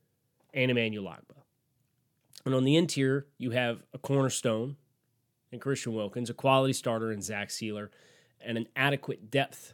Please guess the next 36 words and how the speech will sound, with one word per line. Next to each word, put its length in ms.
or 220
a, 200
a 40
quality 480
depth 380
player, 340
uh, 180
in 280
Raekwon 460
Davis, 400
who 400
in 160
short 260
yardage 320
situations, 880
when 300
you 100
run 220
your 80
tight 280
fronts 360
and 80
your 160
odd 200
fronts 400
and 80
you 120
want 200
a 40
true 240
nose 240
tackle, 380
A-gap 300
defender 380
out 160
there, 240